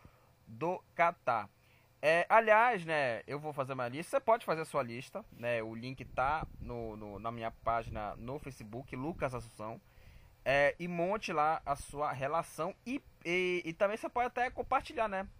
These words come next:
Eu compartilhei aqui, né, os convocados. E você pode compartilhar também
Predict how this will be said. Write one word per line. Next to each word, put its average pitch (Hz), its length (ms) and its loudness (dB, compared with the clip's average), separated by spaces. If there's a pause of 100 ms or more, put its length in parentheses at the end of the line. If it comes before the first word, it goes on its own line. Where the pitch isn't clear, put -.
(140)
Eu 139 160 -6
compartilhei 170 540 0
aqui, 165 400 -4
né, 160 200 -6
os 127 120 -8
convocados. 156 580 -4 (540)
E 165 60 -6
você 190 220 -4
pode 175 280 2
compartilhar 170 800 2
também 143 480 -4